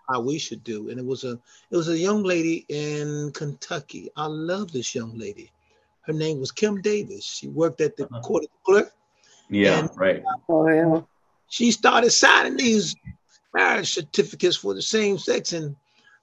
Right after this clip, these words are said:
Speaker 1: I think the Lord was dealing with her. <laughs> She decided,
Speaker 2: Mm-hmm.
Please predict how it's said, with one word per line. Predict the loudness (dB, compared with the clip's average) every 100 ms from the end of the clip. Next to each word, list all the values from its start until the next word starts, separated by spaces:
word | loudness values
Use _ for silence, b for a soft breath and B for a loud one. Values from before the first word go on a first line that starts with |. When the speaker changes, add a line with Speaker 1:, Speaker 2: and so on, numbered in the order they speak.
| -8
Speaker 1:
I | -6 -4
think | -8 -2
the | -2
Lord | 0 -2 0
was | 0 2
dealing | 8 8 8 2
with | -2 -2
her. | -4 -4 -6 -2
<laughs> | -2 -2 -4 -4 -2
She | -4
decided, | -2 0 2 4 2 0
Speaker 2:
Mm-hmm. | -6